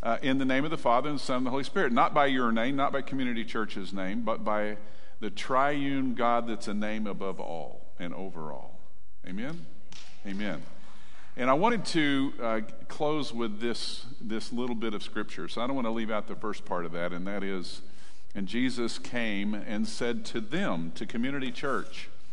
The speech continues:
"'All authority,'" say "all authority" with me,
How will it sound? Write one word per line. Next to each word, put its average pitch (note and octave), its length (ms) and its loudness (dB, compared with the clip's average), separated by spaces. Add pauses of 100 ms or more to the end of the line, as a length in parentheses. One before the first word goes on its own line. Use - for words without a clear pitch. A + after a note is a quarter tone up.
(540)
"'All G3+ 380 6
authority,'" G#2 560 2 (1120)
say A2+ 200 -2
"all A2 220 0
authority" G2 340 -2
with D#2+ 200 -2
me, A1 140 -2